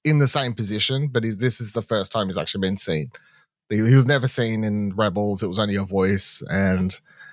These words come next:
so this is the first time you've ever seen that character in new Star Wars canon. And obviously, considering he's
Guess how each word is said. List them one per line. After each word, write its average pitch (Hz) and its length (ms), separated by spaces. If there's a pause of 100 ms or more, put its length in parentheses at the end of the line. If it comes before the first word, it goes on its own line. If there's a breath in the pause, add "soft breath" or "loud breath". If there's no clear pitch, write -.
(140 loud breath)
so 117 100
this 107 240
is 95 80
the 107 120
first 98 440
time 95 260
you've 92 140
ever 92 180
seen 90 220
that 87 140
character 80 400
in 80 380 (440)
new 113 460 (500)
Star 85 340
Wars 78 280
canon. 58 340 (720 loud breath)
And 113 220
obviously, 139 560 (140)
considering 139 480
he's 120 420